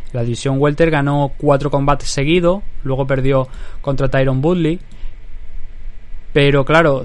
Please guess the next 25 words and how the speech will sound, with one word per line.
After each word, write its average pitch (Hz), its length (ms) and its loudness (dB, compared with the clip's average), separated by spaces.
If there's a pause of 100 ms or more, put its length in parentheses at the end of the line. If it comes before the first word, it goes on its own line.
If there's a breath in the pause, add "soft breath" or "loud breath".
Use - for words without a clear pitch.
(120)
eh, 135 340 0
con 139 140 -2
esos 151 260 -2
dos 160 580 0
intentos 156 380 -4
fallidos 156 340 -2
de 156 80 -2
peso 160 260 -2
sí 151 180 -4
que 147 280 0
ya 139 320 0
puso 139 840 -2 (500 soft breath)
el 127 120 -2
foco 135 240 -2
sobre 131 420 2
él 143 140 0
de 135 360 0
igual 139 300 2
no 165 60 2
está 156 160 -4
para 147 200 2
pelear 135 300 2
en 147 60 0
la 143 100 2
división 131 560 -2